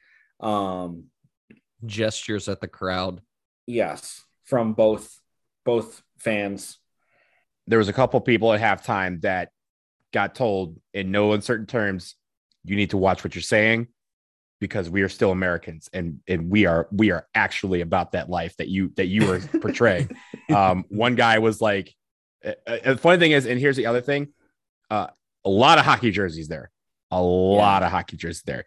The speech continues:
Speaker 3: And I think obviously that makes sense 'cause that's their national sport. But it, I did see, I, I, to their credit, I saw quite a few Canadian soccer jerseys in the crowd, which goes to show you that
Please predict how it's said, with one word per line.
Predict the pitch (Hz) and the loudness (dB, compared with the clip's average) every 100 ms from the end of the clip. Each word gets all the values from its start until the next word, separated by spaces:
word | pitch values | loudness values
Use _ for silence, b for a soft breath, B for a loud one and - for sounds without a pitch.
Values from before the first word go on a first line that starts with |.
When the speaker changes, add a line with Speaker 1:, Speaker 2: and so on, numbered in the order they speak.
| b b | b b
Speaker 3:
And | 110 117 | 2 2
I | |
think | 110 131 107 - 120 | 4 2 2 -2 0
obviously | 113 110 120 | 0 0 2
that | 107 | 2
makes | 101 104 - | 2 0 -2
sense | 101 101 | -4 -4
'cause | - 90 - | -6 -6 -4
that's | 92 87 | -4 -2
their | 98 90 | -2 -2
national | 98 90 - 90 | -4 -6 -6 -10
sport. | - 98 107 b b b | -4 0 2 b b b
But | 131 | 2
it, | 120 - - - _ - | 4 0 -10 -20 _ -10
I | 104 104 | -6 -2
did | - 131 | 2 0
see, | - 127 107 | 2 2 2
I, | 107 101 | 0 -2
I, | |
to | - 143 | -2 0
their | 123 | 0
credit, | - 135 110 87 | 2 2 2 0
I | 107 | -4
saw | - 113 | -2 -4
quite | - - 120 113 | -4 -2 -2 -2
a | |
few | - 117 113 101 90 - _ _ _ _ _ | -6 -4 -2 -2 -4 -12 _ _ _ _ _
Canadian | 117 107 101 95 | -6 -4 -4 -4
soccer | 110 92 101 | -6 -6 -8
jerseys | 90 87 82 | -8 -8 -6
in | 87 | -6
the | 85 | -2
crowd, | 98 87 82 | 0 0 0
which | 90 - - - | -4 -4 -6 0
goes | 101 92 | 0 0
to | |
show | 87 104 | -2 0
you | 92 | 0
that | 87 87 | 0 -4